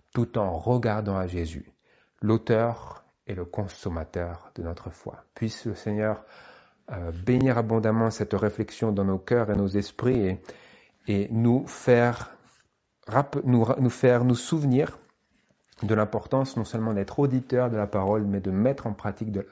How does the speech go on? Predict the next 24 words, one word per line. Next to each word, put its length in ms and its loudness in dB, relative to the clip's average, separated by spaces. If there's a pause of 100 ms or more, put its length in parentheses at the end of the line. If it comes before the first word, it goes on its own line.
(120)
la 120 -2
parole 300 -2
de 80 -6
Dieu 300 -8 (400)
qui 140 -4
nous 160 -2
a 60 -4
été 200 -6
transmise, 800 -4 (560)
afin 240 -2
que 500 0
elle, 220 0
elle-même, 580 4
cette 160 -4
parole, 540 0 (420)
au 60 -6
fur 160 -4
et 20 -4
à 40 -2
mesure 200 -2
que 80 -6
nous 120 0
la 120 -4
méditons, 720 0